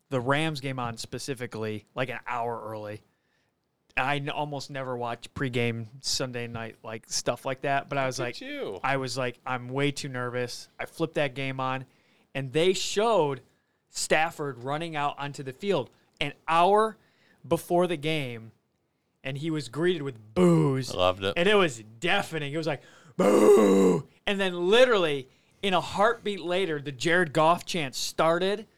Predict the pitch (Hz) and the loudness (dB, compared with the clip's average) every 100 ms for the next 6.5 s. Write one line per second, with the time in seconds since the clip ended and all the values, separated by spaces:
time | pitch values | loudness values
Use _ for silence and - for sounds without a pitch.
0 | _ _ _ - 165 165 160 156 139 - | _ _ _ -2 2 2 0 -2 -4 -8
1 | _ 180 - 190 185 - 165 117 107 143 | _ -6 -2 -4 -4 2 2 4 0 -2
2 | 123 _ - 151 113 - 107 98 123 117 | -6 _ -6 -2 0 0 0 -2 -2 -10
3 | - _ _ _ _ 208 - - 202 226 | -20 _ _ _ _ -2 -2 -8 -2 2
4 | 226 233 214 - 208 190 175 185 151 107 | 4 4 2 4 4 4 0 -2 -4 -8
5 | _ _ _ _ _ _ 180 185 190 214 | _ _ _ _ _ _ -2 0 0 0
6 | 226 - 180 - _ | 0 2 0 0 _